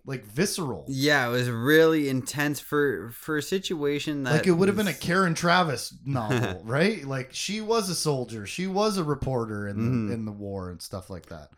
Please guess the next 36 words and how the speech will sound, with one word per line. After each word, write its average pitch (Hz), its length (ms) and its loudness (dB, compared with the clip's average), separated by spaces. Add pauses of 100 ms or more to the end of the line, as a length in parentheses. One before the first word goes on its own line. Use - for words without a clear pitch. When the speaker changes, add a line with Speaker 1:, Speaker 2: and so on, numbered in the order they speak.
(160)
Speaker 2:
Yeah. 98 300 -4
Speaker 1:
This 202 200 2
seemed 208 320 0
so 175 460 2
grounded 156 880 2
and 110 360 -4
real, 98 460 -6 (600)
as 131 160 -4
much 151 200 2
as 135 160 -4
you 139 60 -4
can 131 240 -2
in 110 100 -6
science 104 340 -8
fantasy. 101 420 -10 (420)
Speaker 2:
Yeah. 101 300 0
Speaker 1:
With 117 220 -6
laser 104 360 -8
beams 95 440 -10
and 104 100 -8 (240)
<laughs> - 80 -
all 123 220 -6
kinds 110 300 -2
of - 40 -6
shit, - 300 -6
li-, 123 260 -4
light 127 300 -6
swords 117 400 -6
and 113 100 -12
whatever, 117 240 -10
right? 110 200 -12 (520)
But, 131 340 -6 (640)
man, 156 260 0
this 160 180 -2
was 196 180 -6
like, 151 240 0